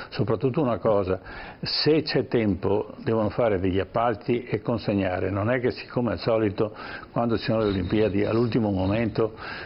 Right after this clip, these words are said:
si trova l'amico che fa il ponte, quell'altro che fa le, le case, e allora abbiamo visto poi Torino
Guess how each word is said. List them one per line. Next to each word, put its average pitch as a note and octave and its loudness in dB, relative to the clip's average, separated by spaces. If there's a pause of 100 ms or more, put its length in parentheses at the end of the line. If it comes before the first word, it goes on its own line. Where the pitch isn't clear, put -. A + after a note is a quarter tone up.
si A#2 0
trova B2 4
l'amico A#2 2
che - -2
fa A#2 4
il F#2 0
ponte, A#2+ 2
quell'altro G#2 0
che F#2+ 0
fa G2+ -2
le, G2 -2
le G2 -2
case, A2+ 2
e A2 0
allora G#2 2
abbiamo G2+ 0
visto G#2+ 0
poi G2+ 0
Torino G2 0